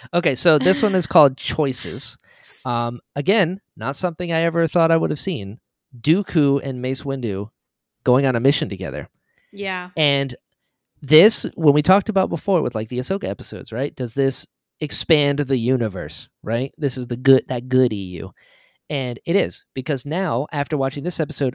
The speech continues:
Speaker 1: I think about the opening of the arena scene in episode two.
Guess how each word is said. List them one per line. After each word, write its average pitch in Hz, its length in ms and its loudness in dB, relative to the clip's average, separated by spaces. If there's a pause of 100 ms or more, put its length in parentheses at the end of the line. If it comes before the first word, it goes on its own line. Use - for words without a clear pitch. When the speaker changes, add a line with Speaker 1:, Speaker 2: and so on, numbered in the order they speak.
Speaker 1:
I 139 120 -4
think - 400 -4
about 127 420 0
the 139 260 -4
opening 151 380 -2
of 127 100 0
the 127 160 0
arena 156 400 0
scene 120 240 -4
in 117 80 -2
episode 127 360 0
two. - 280 0